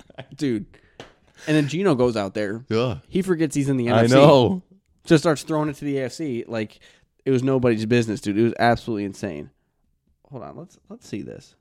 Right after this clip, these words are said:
Speaker 2: Bro.
Speaker 1: Is this, this can't be true.
Speaker 2: I think it is. I'm, I'm try-, I'm pulling it
Speaker 1: This
Speaker 2: up right
Speaker 1: can't
Speaker 2: now.
Speaker 1: be
Speaker 2: I'm
Speaker 1: true.
Speaker 2: pulling it up right now. I'm about to watch
Speaker 1: It
Speaker 2: this.
Speaker 1: is.
Speaker 2: It is. It's Stroud, right? Yeah, he. It was a dot, though.
Speaker 1: Okay.
Speaker 2: It was a dot, but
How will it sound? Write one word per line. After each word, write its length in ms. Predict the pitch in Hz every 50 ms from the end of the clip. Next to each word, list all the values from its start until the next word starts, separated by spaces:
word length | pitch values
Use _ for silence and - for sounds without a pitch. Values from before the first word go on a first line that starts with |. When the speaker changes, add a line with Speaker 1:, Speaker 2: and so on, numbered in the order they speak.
| _ _
Speaker 2:
Bro. 320 | _ 120 139 156 156 139 110
Speaker 1:
Is 80 | 131 185
this, 180 | 214 247 -
this 220 | _ - 320 - -
can't 240 | - 294 208 120 -
be 100 | - -
true. 420 | - - - 139 123 - - 123 _ _ _ 196
Speaker 2:
I 40 | 120
think 240 | _ 156 156 - 156
it 60 | 131
is. 300 | 139 165 175 156 113 101
I'm, 180 | 104 123 123 107 104
I'm 100 | 123 127
try-, 120 | 123 151 -
I'm 100 | - 117
pulling 240 | 117 - 135 117 98
it 60 | 92
Speaker 1:
This 120 | 139 131 -
Speaker 2:
up 40 | 87
right 60 | 165
Speaker 1:
can't 200 | 170 165 156 -
Speaker 2:
now. 40 | -
Speaker 1:
be 80 | 160 151
Speaker 2:
I'm 60 | 127 - - -
Speaker 1:
true. 220 | 170 208 233 160
Speaker 2:
pulling 220 | 139 135 131 120
it 80 | 104 80
up 120 | 67 65
right 140 | 67 65 64
now. 220 | 69 69 80 101 - -
I'm 440 | - - - _ _ _ - - - -
about 100 | 92 95
to 60 | 95
watch 200 | 90 95 98 -
Speaker 1:
It 20 | -
Speaker 2:
this. 100 | - 254
Speaker 1:
is. 300 | - - - - - _ - - - - -
Speaker 2:
It 120 | 117 113
is. 260 | 127 135 143 - -
It's 160 | - 135 -
Stroud, 400 | - - - 175 214 233 208 135
right? 400 | 113 110 143 196 214 202 - 135 - _ _ _ _ _ _ _ _ _ _ _ _ _ _ _ _ _ _ _
Yeah, 240 | - 147 156 131 101
he. 240 | - 143 143 151 - - - - - - _ _ _ - _ _ _ _ -
It 180 | - 156 180 175
was 240 | 156 156 160 165 170
a 140 | 160 135 110
dot, 580 | 87 110 - - 107 90 90 98 107 - 120 123
though. 300 | 131 123 127 135 139 127
Speaker 1:
Okay. 360 | 120 107 - 101 82 71 - -
Speaker 2:
It 100 | 127 139
was 160 | 151 175 151
a 60 | 143
dot, 680 | 120 104 120 110 92 98 101 107 123 - - 143 120 120
but 320 | 107 120 107 98 - -